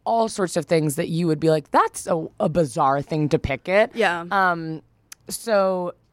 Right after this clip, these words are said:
Speaker 1: the Westboro Baptist Church carries out daily picketing, uh, in Topeka and travels nationally to picket the funerals of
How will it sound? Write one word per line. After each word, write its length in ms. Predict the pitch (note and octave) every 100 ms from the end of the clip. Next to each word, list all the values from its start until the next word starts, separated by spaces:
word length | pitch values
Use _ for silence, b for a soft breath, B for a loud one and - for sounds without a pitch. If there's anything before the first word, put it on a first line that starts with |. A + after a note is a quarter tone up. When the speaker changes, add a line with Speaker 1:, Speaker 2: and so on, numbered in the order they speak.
| _
Speaker 1:
the 100 | G#3+
Westboro 260 | B3+ C4 D4+
Baptist 280 | B3+ A3 G3+
Church 220 | G#3 -
carries 260 | G3+ F#3 F3
out 160 | E3+
daily 260 | E3+ F3+ F3
picketing, 680 | E3+ D#3 E3+ E3 D#3+ D#3+ D3+ b b b b _ _ _
uh, 540 | F#3 D#3+ D3 C#3 C#3 - _ _ _
in 120 | G3+ F#3
Topeka 540 | E3+ F#3+ - F#3+ F3
and 100 | E3+
travels 400 | E3 F3 E3+ D3+
nationally 880 | D#3+ D#3 F3 E4+ - G3+ F3 E3+ F3+
to 100 | G3
picket 260 | F3+ E3+ E3
the 60 | E3
funerals 560 | - G3+ G3+ G3+ G3 E3
of 240 | D#3+